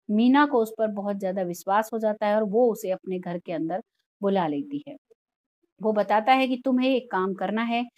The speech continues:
जिससे रूबी पर बड़ा जोर पड़ेगा और जैसे तुम चाहोगी रूबी इस संसार से चली जाएगी।" वो बताता है कि "तुम्हें अपनी किचन में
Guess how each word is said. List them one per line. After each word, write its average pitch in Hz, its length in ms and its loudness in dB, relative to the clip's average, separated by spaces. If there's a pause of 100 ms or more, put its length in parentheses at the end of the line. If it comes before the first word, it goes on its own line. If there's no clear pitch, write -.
(240)
जिससे 285 340 2
रूबी 226 280 2
पर 240 180 0
बड़ा 180 280 -2
जोर 180 260 0
पड़ेगा 208 380 0
और 208 100 0
जैसे 220 280 -2
तुम 208 180 -6
चाहोगी 185 400 -4
रूबी 180 340 -4 (340)
इस 254 160 -6
संसार 214 380 0
से 214 140 -6
चली 202 300 -2
जाएगी।" 143 420 -4 (360)
वो 226 80 -2
बताता 226 380 2
है 262 140 2
कि 254 80 -2
"तुम्हें 220 260 -2
अपनी 202 180 -6
किचन 226 340 0
में 247 200 2